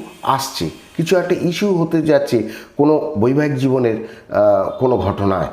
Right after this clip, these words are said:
তো যে কোনো একটা কিছু হবে, কোনো কারণ ছাড়াই নিজেদের মধ্যে একটা খিটিমিটি ঝগড়া হচ্ছে, কোনো, আহ, কারণ ছাড়াই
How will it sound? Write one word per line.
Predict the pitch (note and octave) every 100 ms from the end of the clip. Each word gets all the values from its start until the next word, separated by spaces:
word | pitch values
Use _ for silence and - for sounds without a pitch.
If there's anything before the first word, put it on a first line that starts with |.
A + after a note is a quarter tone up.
| - - - - _ _ _ _ _ _ -
তো | G#3
যে | D#3+ G#3+
কোনো | A3 A#3+
একটা | A#3+ G#3 G3+
কিছু | G3+ - G#3 - - - - - - -
হবে, | C#3+ A#2+ F#2 - - - - - - - _ _ _ - - -
কোনো | G#3+ A#3+
কারণ | A#3 G3 G3 A3 A3
ছাড়াই | - G3+ E3 D3+ - - F3
নিজেদের | F#3+ G3+ G3+
মধ্যে | G3+ F#3+
একটা | F#3+ F#3 F3+ C3+
খিটিমিটি | - F3 F#3 E3+ E3
ঝগড়া | B2 C3+ D#3+
হচ্ছে, | D#3+ D#3 D#3 D3 - - -
কোনো, | F#3 F#3 F#3+
আহ, | D#3 D#3+ D#3 D3+ D3+ D3 C#3+ C#3 A2+ C3
কারণ | - D#3+ F3+ F3+
ছাড়াই | - F3+ E3